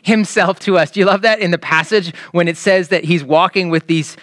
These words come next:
two people? They don't recognize that it's him. And he said,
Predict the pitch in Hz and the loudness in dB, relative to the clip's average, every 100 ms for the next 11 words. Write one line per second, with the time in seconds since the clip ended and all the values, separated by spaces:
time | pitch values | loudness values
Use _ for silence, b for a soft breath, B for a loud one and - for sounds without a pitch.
0 | B 190 170 180 156 143 151 151 160 190 | B -4 -2 -2 0 -2 0 0 0 -2
1 | 139 160 170 190 180 165 151 151 135 - | -2 -2 0 -2 0 0 -2 -4 -4 -8
2 | - 151 113 143 226 _ _ _ _ _ | -8 -4 -4 -6 -10 _ _ _ _ _
3 | - b b b b b 190 185 180 190 | -20 b b b b b -2 0 0 0
4 | 180 214 180 160 | 0 0 0 0